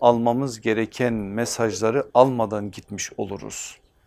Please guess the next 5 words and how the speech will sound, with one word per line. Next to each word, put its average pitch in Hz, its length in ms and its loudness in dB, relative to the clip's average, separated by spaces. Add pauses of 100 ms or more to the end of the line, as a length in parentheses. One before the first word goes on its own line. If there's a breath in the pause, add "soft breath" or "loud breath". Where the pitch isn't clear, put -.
(600 soft breath)
Kur'an 151 420 6
da 139 100 10
malumunuz 127 680 6
olduğu 120 340 0
üzere 113 600 0